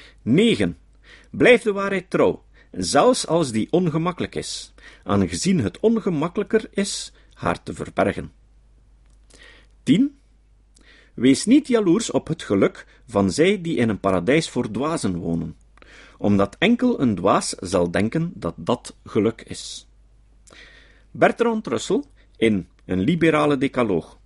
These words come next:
uit Het beste antwoord op fanatisme en liberalisme, New York Times Magazine.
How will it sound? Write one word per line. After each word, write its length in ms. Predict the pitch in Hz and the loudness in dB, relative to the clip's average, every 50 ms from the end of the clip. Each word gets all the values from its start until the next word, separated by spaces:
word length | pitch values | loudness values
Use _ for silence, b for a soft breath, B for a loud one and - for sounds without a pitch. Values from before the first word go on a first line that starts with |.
| b b b b b | b b b b b
uit 340 | - 95 110 - - - _ _ | 2 2 2 2 0 -6 _ _
Het 200 | - 98 87 85 | -6 -6 -2 0
beste 240 | - 190 - - - | 0 0 0 -2 -4
antwoord 400 | 180 180 185 - 180 180 175 - | -4 -4 -2 -2 -4 -4 -4 -6
op 120 | - - | -12 -12
fanatisme 600 | - - 160 165 156 - - 139 - - 135 135 | -4 -4 -2 -2 -2 -4 -4 -6 -2 -2 -2 -2
en 160 | - 104 92 | -2 -2 -4
liberalisme, 720 | 90 92 113 110 113 107 107 92 90 95 - - 101 107 - b b b b b | -2 -2 -2 -2 0 -2 0 -2 -2 -4 -4 -6 -6 -6 -6 b b b b b
New 200 | _ 101 98 101 | _ -2 0 2
York 200 | 110 113 101 - - | 2 2 0 -2 -4
Times 280 | - 98 98 87 - - | -4 -2 -2 -4 -6 -8
Magazine. 460 | 87 82 82 82 80 80 78 78 | -10 -6 -6 -6 -6 -4 -6 -8